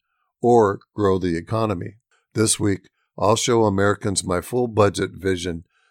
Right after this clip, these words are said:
to invest in America, lower costs, grow the economy, and not raise taxes on anyone making under four hundred thousand dollars. I urge my Republican friends in Congress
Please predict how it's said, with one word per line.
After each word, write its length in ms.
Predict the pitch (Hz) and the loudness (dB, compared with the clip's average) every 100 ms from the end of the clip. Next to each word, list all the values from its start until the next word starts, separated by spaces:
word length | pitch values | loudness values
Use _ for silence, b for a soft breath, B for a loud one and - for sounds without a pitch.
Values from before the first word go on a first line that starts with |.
| _ | _
to 200 | - 110 | -2 0
invest 460 | 101 95 107 107 - | 2 0 -2 -2 -6
in 100 | 101 | -6
America, 640 | 92 95 98 92 90 85 90 _ _ - | -4 -2 -2 -2 -6 -10 -12 _ _ -6
lower 340 | 95 95 87 | 0 2 0
costs, 720 | - 113 101 92 - - - - _ _ _ | -2 0 2 0 -6 -14 -18 -18 _ _ _
grow 240 | - 107 113 | 0 2 4
the 160 | 123 | 2
economy, 680 | 127 123 107 95 87 87 92 _ _ _ _ | 0 0 0 0 -2 -6 -8 _ _ _ _
and 180 | - 98 | -8 -4
not 280 | 110 120 117 | 0 0 -2
raise 300 | - 98 90 | -4 -2 -2
taxes 520 | - 104 95 - 98 92 | -2 0 0 -2 -6 -4
on 260 | 92 95 | -4 -2
anyone 500 | 117 123 95 80 82 - _ _ | -2 0 -2 -4 -8 -14 _ _
making 440 | - 101 92 101 98 | -8 -6 -4 -4 -4
under 400 | 101 92 92 - _ _ | -4 -2 -2 -4 _ _
four 280 | - 110 101 | -2 0 2
hundred 380 | 95 85 90 - | 0 -4 -6 -4
thousand 400 | 92 82 - 80 | -2 -2 -6 -2
dollars. 540 | 95 87 80 - - b b | -2 -2 -6 -14 -18 b b
I 120 | - | -4
urge 360 | 101 113 117 107 | -2 2 2 2
my 140 | 104 | 0
Republican 680 | 101 98 92 113 101 - 101 | 0 0 0 0 0 -2 -4
friends 320 | - 104 95 98 | -2 -2 -2 -4
in 100 | 101 | -6
Congress 640 | 117 113 110 - - | -2 -2 -2 -6 -10